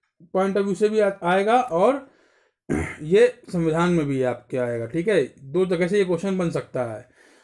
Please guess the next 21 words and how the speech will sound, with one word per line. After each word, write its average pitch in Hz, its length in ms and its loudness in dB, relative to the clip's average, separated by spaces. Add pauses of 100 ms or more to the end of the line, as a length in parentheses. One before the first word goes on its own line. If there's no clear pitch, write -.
(120)
तो 156 60 -2
इसमें 175 300 -4 (120)
देखते 151 300 -4
हैं 175 80 0
क्वेश्चन 175 300 0
क्या 190 120 2
कह 190 160 2
रहा 196 180 4
है, 190 200 0
जम्मू 175 440 0
कश्मीर 170 680 0
तथा 151 240 0
लद्दाख 139 800 0
को 127 200 -2 (560)
केंद्र 247 340 0
शासित 185 480 0
प्रदेश 175 460 2 (120)
कब 156 160 2
से 233 200 2
बनाया 143 360 2
गया? 117 260 -6